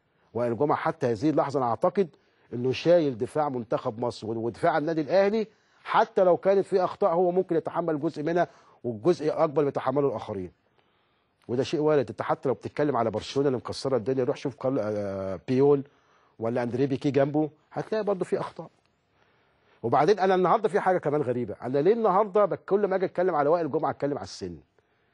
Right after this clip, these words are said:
واشمعنى وائل جمعه في حته السن؟ ليه ما بنجيبش سيره عبد الظاهر السقا وعمرو فهيم في انبي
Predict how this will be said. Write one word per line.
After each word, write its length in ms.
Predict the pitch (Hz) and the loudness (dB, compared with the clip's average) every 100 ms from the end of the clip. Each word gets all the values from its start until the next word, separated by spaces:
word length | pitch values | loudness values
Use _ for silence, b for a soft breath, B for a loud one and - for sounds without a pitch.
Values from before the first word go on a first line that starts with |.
| _ _ _ | _ _ _
واشمعنى 400 | - - 180 190 | -8 -2 0 4
وائل 240 | 180 185 143 | 4 4 2
جمعه 200 | 156 - | -2 -4
في 60 | |
حته 200 | - 131 | -6 -12
السن؟ 280 | 101 - 90 - _ | -12 -10 -12 -12 _
ليه 120 | 139 | 4
ما 60 | 220 | 4
بنجيبش 340 | 202 190 - | 4 2 0
سيره 280 | 165 190 185 | -4 -2 -2
عبد 140 | 135 127 | -2 -4
الظاهر 280 | 113 147 | -2 -2
السقا 420 | 131 - 131 - - _ _ - | -2 -6 -8 -8 -16 _ _ -4
وعمرو 320 | 113 151 139 | 0 2 0
فهيم 240 | 120 135 | -2 -4
في 180 | 123 110 | -4 -8
انبي 240 | 95 80 | -8 -12